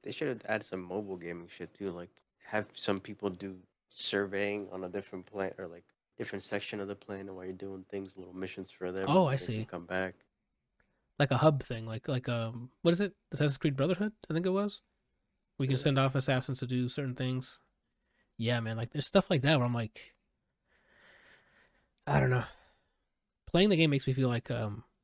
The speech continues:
Speaker 2: most of the time was just asset creation and maybe writing.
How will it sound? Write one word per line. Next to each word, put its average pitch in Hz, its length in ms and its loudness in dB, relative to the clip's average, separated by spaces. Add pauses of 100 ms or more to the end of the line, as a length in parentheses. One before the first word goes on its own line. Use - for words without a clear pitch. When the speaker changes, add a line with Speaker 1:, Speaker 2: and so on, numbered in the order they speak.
(440)
Speaker 2:
most 143 240 6
of 135 100 6
the - 60 -8
time 135 220 2
was 120 120 2
just 120 140 0
asset 117 360 2
creation 110 400 -2
and 107 100 -4
maybe 107 200 0
writing. 107 400 0